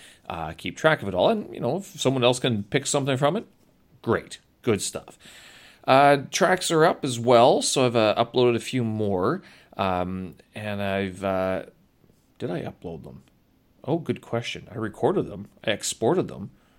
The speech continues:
I hope I uploaded them. Okay, I'm gonna have to double check that. But, <laughs> uh, W, uh, January tracks have been updated as well on my website and through, uh, Spotify as well, uh, where you can check that out. So this is only gonna go on for another, ooh, what are you gonna say?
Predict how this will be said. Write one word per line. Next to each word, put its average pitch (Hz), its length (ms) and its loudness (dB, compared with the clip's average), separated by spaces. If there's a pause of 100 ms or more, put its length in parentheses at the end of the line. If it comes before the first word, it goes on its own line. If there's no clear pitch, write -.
(320)
I 110 100 4
hope 170 220 0
I 120 80 0
uploaded 80 460 -10
them. 117 200 -10 (240)
Okay, 107 160 -12
I'm 87 80 -12
gonna 123 120 -6
have - 80 -8
to 101 60 -16
double 80 200 -6
check - 300 -8
that. 71 200 -12
But, - 260 -2
<laughs> - 40 -8
uh, 127 80 2
W, 123 380 -2 (340)
uh, 107 120 0
January 117 380 2
tracks 113 340 -2
have 107 120 4
been 101 120 2
updated 101 360 0
as 95 140 0
well 95 140 0
on 98 120 2
my 98 80 2
website 95 460 0
and 95 180 -4
through, 98 340 -4
uh, 87 120 -2
Spotify 95 560 -4
as 90 100 -10
well, 98 300 2 (280)
uh, 87 240 -4
where 90 140 -6
you 87 60 -4
can 87 120 -12
check 92 200 -8
that 90 100 -8
out. 87 160 -4
So 98 200 -2 (300)
this 127 160 0
is 131 80 0
only 127 160 4
gonna 117 120 0
go 120 140 2
on 117 120 4
for 117 160 -2
another, 113 360 2
ooh, 127 400 -4 (100)
what 110 120 -10
are 120 40 -6
you 113 80 -6
gonna 101 180 -6
say? 101 300 -2